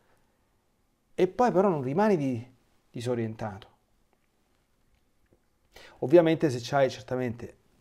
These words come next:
io ringrazio Dio, qualche anche attrezzatura teologica per poterlo comprendere, no? Soprattutto il rapporto tempo-eternità, che è proprio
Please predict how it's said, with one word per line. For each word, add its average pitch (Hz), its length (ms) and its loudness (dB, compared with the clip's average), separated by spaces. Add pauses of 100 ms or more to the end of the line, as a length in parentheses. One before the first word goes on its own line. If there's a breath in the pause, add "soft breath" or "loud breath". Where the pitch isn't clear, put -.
(400)
io 110 120 -12
ringrazio 107 400 -12
Dio, 117 120 -14 (140)
qualche 139 480 -2
anche 117 580 -6
attrezzatura 131 800 -2
teologica 127 840 -2 (680 soft breath)
per 120 160 -8
poterlo 120 360 -6
comprendere, 104 640 -6
no? 143 200 -12 (1200)
Soprattutto 123 480 -6
il 123 60 -2
rapporto 117 460 -6
tempo-eternità, 110 760 -6
che 104 100 -10
è - 40 -12
proprio 98 580 -10